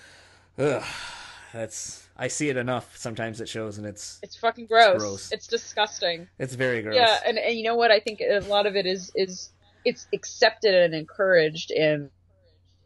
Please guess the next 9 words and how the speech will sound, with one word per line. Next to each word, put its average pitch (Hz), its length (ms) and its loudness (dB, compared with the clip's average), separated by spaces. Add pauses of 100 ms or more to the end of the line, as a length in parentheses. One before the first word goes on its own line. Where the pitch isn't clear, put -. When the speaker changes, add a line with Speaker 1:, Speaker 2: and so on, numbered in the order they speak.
(360)
Speaker 2:
in, 147 380 2
uh, 143 400 2 (420)
in, 151 300 2
especially 175 420 8
in 151 80 2
metal, 147 320 4 (460)
which 175 180 4
I 185 80 10
think 180 340 6